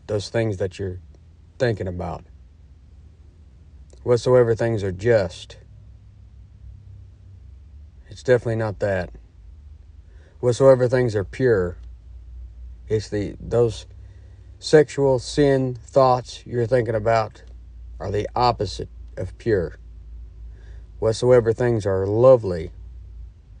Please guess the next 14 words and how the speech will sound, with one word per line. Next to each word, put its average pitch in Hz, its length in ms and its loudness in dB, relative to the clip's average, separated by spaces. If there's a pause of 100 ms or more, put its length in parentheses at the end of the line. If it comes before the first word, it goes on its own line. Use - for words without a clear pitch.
(1120)
not 113 280 -2
that 110 240 2
either. 92 320 -4 (540)
Whatsoever 113 460 2
things 110 280 -4
are 95 60 -2
of 92 120 -6
good 110 140 0
report, 131 540 2 (640)
if 95 100 -6
there 104 120 -2
be 110 220 0
any 107 180 -2
virtue, 131 640 2